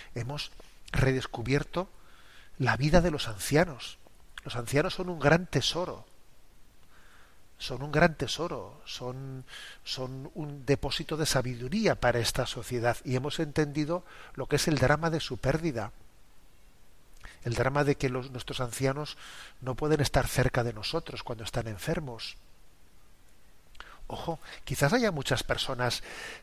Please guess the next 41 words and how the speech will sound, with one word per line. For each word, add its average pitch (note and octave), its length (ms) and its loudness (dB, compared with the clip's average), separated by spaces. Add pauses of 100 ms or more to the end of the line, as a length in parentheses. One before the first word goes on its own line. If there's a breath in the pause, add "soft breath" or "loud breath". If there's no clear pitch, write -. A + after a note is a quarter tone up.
que C3+ 140 8
después A#2+ 420 2
de C#3 100 10
esta - 240 6
situación B2 640 -2
decidan B2 640 2 (400 loud breath)
que B2+ 120 0
sus - 220 -2
ancianos B2+ 560 2
igual B2+ 240 4
tienen C3 240 4
que - 80 2
estar C3 320 4
en C3 140 -6
un C3+ 100 -2
lugar C3 300 2
mucho C#3+ 300 0
más C#3+ 180 2
central C3 600 8 (300 loud breath)
en C#3 160 12
la A#2+ 140 10
vida C3+ 220 8
de C3 120 12
la A#2+ 80 8
familia B2+ 640 4 (240 loud breath)
que D3+ 120 10
el C3+ 100 10
que C#3 100 8
habían B2+ 240 6
estado B2 320 4
hasta - 240 -2
ahora, C3 320 2
¿eh? E3+ 160 0
Ojalá E3 320 4
sea G#2+ 220 0
así. F#3 240 0 (1500 soft breath)
También B2 300 2
habrá C3 180 4
muchos C#3+ 320 -4
que D#3 80 4
entiendan D#3 520 4